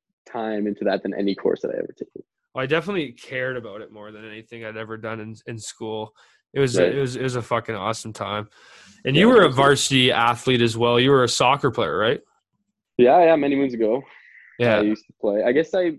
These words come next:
Speaker 1: finished up, uh, my fourth year, so that's the year right before the podcast that we were talking about then.
Speaker 2: Okay, for sure. So
Speaker 1: Mm-hmm.
Speaker 2: I feel like my American listenership has grown to a level that I've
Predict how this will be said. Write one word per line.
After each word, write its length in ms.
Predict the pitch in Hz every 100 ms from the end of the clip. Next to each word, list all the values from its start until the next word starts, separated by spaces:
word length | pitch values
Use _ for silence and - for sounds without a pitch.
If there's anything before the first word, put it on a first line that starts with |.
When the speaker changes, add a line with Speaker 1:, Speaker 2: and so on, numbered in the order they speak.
| _
Speaker 1:
finished 320 | 147 160 -
up, 220 | 131 131 - _ _ -
uh, 400 | 95 98 95 98 95 _ _ _ _ _ -
my 180 | 104 110 -
fourth 260 | 104 104 98
year, 180 | 90 90
so 100 | 98
that's 180 | 98 -
the 80 |
year 200 | 98 98 92
right 120 | 87
before 160 | -
the 60 | -
podcast 400 | - - - 64 _
that 120 | - 55
we 80 |
were 100 | -
talking 200 | - -
about 140 | 64 -
then. 180 | - - _ _ _ _ _ _ _ _ _ -
Speaker 2:
Okay, 340 | 151 143 117
for 140 | 123 131
sure. 320 | - 160 139
So 480 | - 147 127 123 - - _ 113
Speaker 1:
Mm-hmm. 140 | 107 -
Speaker 2:
I 60 |
feel 220 | - 202 214
like 140 | 175
my 140 | 175
American 600 | 143 135 143 156 156 139
listenership 1000 | - 123 139 143 151 135 - 131 110 - - _ _ _ _ _ _ -
has 160 | 120 -
grown 580 | 123 127 131 131 123 117
to 480 | 127 123 117 104 95
a 40 | - _ _ _ _ _ _ _ -
level 520 | 123 123 120 127 123
that 140 | 117 117
I've 140 | 113